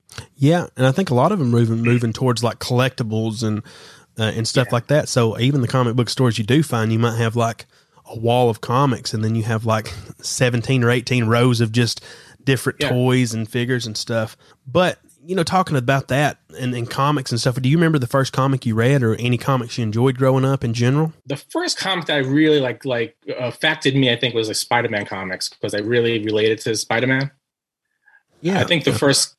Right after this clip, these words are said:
Speaker 2: comic book character or superhero that I, like, fell in love with was Batman from the
Speaker 1: Mm-hmm.
Speaker 2: Adam West T V show.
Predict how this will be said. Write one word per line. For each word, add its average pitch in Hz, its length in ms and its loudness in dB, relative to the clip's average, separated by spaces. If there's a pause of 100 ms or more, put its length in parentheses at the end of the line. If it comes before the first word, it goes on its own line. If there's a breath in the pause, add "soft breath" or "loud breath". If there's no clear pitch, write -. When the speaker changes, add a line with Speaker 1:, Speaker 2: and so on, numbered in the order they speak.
(120)
Speaker 2:
comic 131 280 2
book 120 120 0
character 120 680 -2
or 110 240 -2
superhero 110 880 0 (180)
that 104 140 -2
I, 101 100 -4
like, 95 220 -8
fell 107 160 -2
in 107 80 -2
love 143 180 2
with 110 160 0
was 98 100 -6
Batman 123 600 0 (480)
from 107 100 -6
the 110 80 -2
Speaker 1:
Mm-hmm. 113 80 2
Speaker 2:
Adam 110 200 -2
West 110 240 -4
T 110 120 -2
V 95 140 -2
show. 87 320 -4